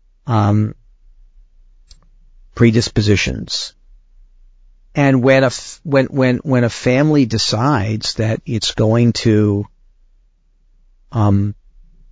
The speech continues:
express certain content, allow or disallow certain content, structure a conversation about sensitive issues in a certain way or at a certain age,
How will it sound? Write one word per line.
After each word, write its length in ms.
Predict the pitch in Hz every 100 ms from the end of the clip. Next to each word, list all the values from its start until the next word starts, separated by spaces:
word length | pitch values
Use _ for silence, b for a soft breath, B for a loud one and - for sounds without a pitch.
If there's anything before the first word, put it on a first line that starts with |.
| -
express 580 | - - - - 127 123
certain 420 | - 120 117 110
content, 600 | - 110 123 - 110 104 - - _ _ _ _ _ _ _ _ _ _ _ _ _ _ _ _
allow 460 | 107 104 98 101 110
or 120 | 98
disallow 460 | 117 - 104 107
certain 360 | 107 120 - 113
content, 560 | 110 107 95 107 113 - _ _ _ - - - - _ _ - - _ _ _ _ _ _ _ _ _ _ _ _ _ -
structure 760 | - - 165 143 - - 143
a 40 | 127
conversation 800 | 127 127 123 - 110 113 - 120
about 280 | 107 113
sensitive 480 | - 117 113 113 104
issues 280 | 110 - 113
in 60 | 101
a 60 |
certain 320 | - 110 - 107
way 440 | 107 113 147 160 147 _
or 60 | 117
at 40 |
a 40 |
certain 300 | - 120 -
age, 580 | 104 104 123 156 - -